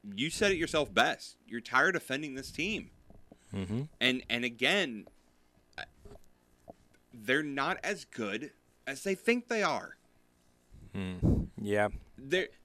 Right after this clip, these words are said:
Speaker 1: they're second in the Big Ten, Travis, and in a normal year, that's great. But the Big Ten is down this year. It is a mid-conference this year.
Speaker 2: Sure.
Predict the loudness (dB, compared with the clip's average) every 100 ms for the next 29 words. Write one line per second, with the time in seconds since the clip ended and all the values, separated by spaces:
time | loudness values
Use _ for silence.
0 | -10 0 0 2 0 0 0 0 0 0
1 | -2 -2 -4 -4 0 0 0 -2 -6 -2
2 | -2 -2 -4 -2 -2 0 0 -2 -4 -10
3 | 0 2 2 -6 0 0 0 -8 -20 _
4 | _ -6 0 -2 4 4 4 -2 -6 -2
5 | -2 -2 -4 -4 0 6 8 6 2 0
6 | 0 -2 0 0 0 -10 -20 -6 -2 0
7 | 0 -4 -6 -2 -2 -2 -2 4 6 6
8 | 2 -8 _ -4 6 8 8 2 -4 -4
9 | -2 2 2 0 -2 -4 -10 _ _ _
10 | -8 0 4 2